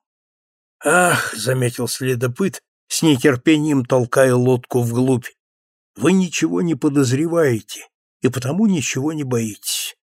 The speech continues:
Если вам дорога жизнь, думайте о том, чтобы достигнуть крепости, и оставьте Магиканина.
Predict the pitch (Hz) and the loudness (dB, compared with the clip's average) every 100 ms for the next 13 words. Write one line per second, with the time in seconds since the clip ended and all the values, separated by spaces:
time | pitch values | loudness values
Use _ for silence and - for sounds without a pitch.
0 | _ _ _ 139 160 - 160 175 180 156 | _ _ _ 2 2 2 2 2 2 4
1 | 156 151 151 170 131 135 196 151 110 98 | 4 6 4 4 2 2 0 0 -2 0
2 | 147 247 208 139 175 151 208 170 - 196 | 4 6 6 4 4 4 2 0 0 2
3 | 165 156 131 - 208 156 175 135 - 190 | 4 4 2 0 0 2 0 0 2 2
4 | 180 123 - - 120 110 104 - 107 - | 2 -2 -6 -6 -4 -4 -4 -2 -4 -2
5 | 127 120 117 113 - 117 98 101 | -2 -2 -2 -4 -2 -2 -4 -12